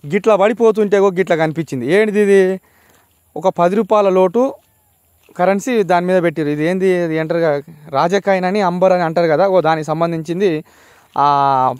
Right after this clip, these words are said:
పొగాకు ఒక్కలన్నీ కూడా దాని మీద వే-, పో-, పోసిర్రు కొద్దిగా. పోసి ఆ పది రూపాయలు దాని మీద పెట్టిర్రు. మరి ఎందుకు పెట్టిర్రో ఏమో అర్థం కాదు కానీ, ఇగో మా ఊరు దగ్గరలో నేను వాకింగ్ చేస్తున్న క్రమంలో ఇగో ఇది కనిపించింది. మరి ఇది అందరికీ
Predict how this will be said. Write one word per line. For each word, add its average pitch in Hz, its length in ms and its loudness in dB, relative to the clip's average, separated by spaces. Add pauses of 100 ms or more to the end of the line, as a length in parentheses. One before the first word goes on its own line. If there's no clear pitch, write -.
(140)
పొగాకు 185 360 0
ఒక్కలన్నీ 170 380 -2
కూడా 180 160 -2
దాని 160 220 -2
మీద 170 120 -2
వే-, 151 260 0
పో-, 151 280 -2
పోసిర్రు 156 400 -4
కొద్దిగా. 156 340 -2 (720)
పోసి 214 340 0 (120)
ఆ 165 140 4
పది 160 240 -2
రూపాయలు 175 260 0
దాని 165 180 0
మీద 160 160 0
పెట్టిర్రు. 147 240 -6
మరి 143 120 -2
ఎందుకు 180 240 0
పెట్టిర్రో 202 360 2
ఏమో 180 200 2
అర్థం 160 280 0
కాదు 165 200 2
కానీ, 196 280 0 (560)
ఇగో 170 160 0
మా 160 200 0
ఊరు 185 240 0
దగ్గరలో 170 420 -2
నేను 185 180 -4
వాకింగ్ 165 400 0
చేస్తున్న 160 300 -2
క్రమంలో 151 380 -2
ఇగో 170 120 0
ఇది 143 120 -4
కనిపించింది. 139 640 -6
మరి 151 200 -4
ఇది 156 100 -4
అందరికీ 185 340 -2